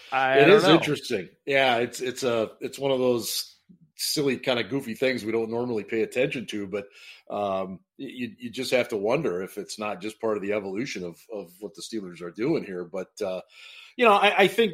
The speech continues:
Speaker 2: the, the key thing about Bush is Steelers fans have to have patience. Uh, he's got all the tools. Everything is available to him. Um, and the Steelers are gonna give him ample opportunities to do the things that he needs to do to prove that he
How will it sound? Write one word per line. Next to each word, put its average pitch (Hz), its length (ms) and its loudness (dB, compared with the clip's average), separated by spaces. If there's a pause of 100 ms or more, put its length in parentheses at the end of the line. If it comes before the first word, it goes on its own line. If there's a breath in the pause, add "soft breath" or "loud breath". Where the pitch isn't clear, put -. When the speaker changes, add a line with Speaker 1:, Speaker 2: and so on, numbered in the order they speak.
(140)
Speaker 2:
the, 151 240 6
the 139 140 -2
key 156 180 -4
thing 143 200 0
about 120 320 2
Bush 110 320 0
is 107 380 -6
Steelers 123 400 -4
fans 107 260 -4
have 113 220 -2
to 117 100 -2
have 117 200 -2
patience. 98 580 -8 (100)
Uh, 92 260 -6
he's 98 200 -14
got 101 200 -4
all 117 180 2
the 135 120 -4
tools. 101 560 -4
Everything 139 380 -6
is 123 120 -6
available 104 460 -2
to 101 260 -4
him. 98 160 -8 (440 soft breath)
Um, 98 520 -6
and 107 120 -8
the 104 60 -6
Steelers 127 380 -2
are 120 60 -4
gonna 113 200 -2
give 117 200 -2
him 110 280 -4
ample 117 300 -2
opportunities 110 800 -4
to 95 260 -6
do 113 220 -6
the 120 80 -4
things 113 280 -6
that 98 100 -10
he 131 120 -4
needs 131 320 -6
to 117 80 -14
do 104 160 -6
to 98 60 -8
prove 110 300 -6
that 95 120 -6
he 104 200 -12